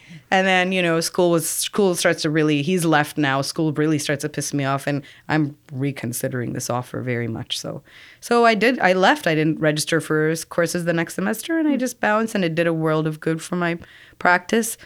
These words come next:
Speaker 1: a world of good for my approach to a failing curriculum and how to deal with that
Speaker 2: Mm.
Speaker 1: as a person rather than feeling sad and down, which I have every right, and angry,
Speaker 2: Mm,
Speaker 1: every
Speaker 2: mm,
Speaker 1: right to
Speaker 2: mm,
Speaker 1: do it.
Speaker 2: mm.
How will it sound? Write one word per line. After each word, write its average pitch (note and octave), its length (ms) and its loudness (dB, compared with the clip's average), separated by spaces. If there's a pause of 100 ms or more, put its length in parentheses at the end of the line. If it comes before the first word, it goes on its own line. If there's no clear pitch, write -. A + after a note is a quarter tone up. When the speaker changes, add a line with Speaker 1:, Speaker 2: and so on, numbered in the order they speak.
(220)
Speaker 1:
a E3 40 0
world E3+ 280 2
of E3 160 -2
good E3 200 -2
for E3 460 0 (480)
my F3+ 300 2
approach G#3 680 2
to G3+ 280 0
a E3 100 0
failing D#3 560 0
curriculum E3+ 640 0
and E3 100 0
how D3 280 0
to D3 80 0
deal C3 380 -2
with B2+ 220 -6
that A#2+ 400 -6
Speaker 2:
Mm. F#3+ 300 -6 (260)
Speaker 1:
as C#3+ 180 0
a C#3 60 -4
person C#3 560 -4
rather C3+ 280 0
than C3 140 -4
feeling C3 560 -4 (400)
sad D3 380 2
and D3 120 2
down, D#3+ 360 2
which C#3 140 -2
I D3 100 2
have D3 160 0
every D3+ 320 2
right, B2+ 280 0
and C3+ 160 -4
angry, D3 420 0
Speaker 2:
Mm, F#3 200 2
Speaker 1:
every C#3+ 220 2
Speaker 2:
mm, C3 60 2
Speaker 1:
right - 200 0
to G3 140 0
Speaker 2:
mm, - 20 -4
Speaker 1:
do C#3+ 160 0
it. C3+ 200 0
Speaker 2:
mm. G3+ 60 -16